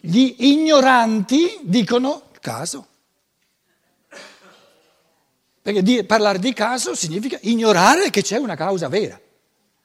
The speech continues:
Se io invece dico: "No, il caso, il caso è un non sapere, per caso", per caso significa non so.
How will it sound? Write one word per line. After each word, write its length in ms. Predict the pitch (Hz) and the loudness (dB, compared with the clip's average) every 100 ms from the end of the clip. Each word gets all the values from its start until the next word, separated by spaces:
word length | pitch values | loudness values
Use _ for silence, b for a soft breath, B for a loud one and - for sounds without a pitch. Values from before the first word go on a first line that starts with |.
| _ _ b b b b b b b | _ _ b b b b b b b
Se 180 | - 240 | -2 2
io 200 | 330 330 | 2 2
invece 500 | 254 208 254 190 208 | 2 2 0 0 0
dico: 240 | 208 185 | 0 -2
"No, 220 | 185 285 | 0 0
il 100 | 160 | -2
caso, 680 | 151 202 269 233 247 151 131 | -2 0 0 2 0 0 -6
il 120 | 143 | -8
caso 320 | - 196 233 | -6 -6 -4
è 40 | 143 | -4
un 120 | 147 | -4
non 180 | 160 180 | -6 -6
sapere, 680 | 147 170 196 113 87 _ _ - | -4 -2 -4 -4 -12 _ _ -12
per 160 | 143 | -10
caso", 360 | - 131 113 - | -6 -8 -8 -8
per 120 | 127 | -8
caso 180 | 156 226 | -6 -8
significa 480 | - 139 170 175 - _ _ _ | -8 -14 -16 -18 -20 _ _ _
non 160 | - 127 | -18 -10
so. 540 | - 202 - _ _ | -2 -2 -4 _ _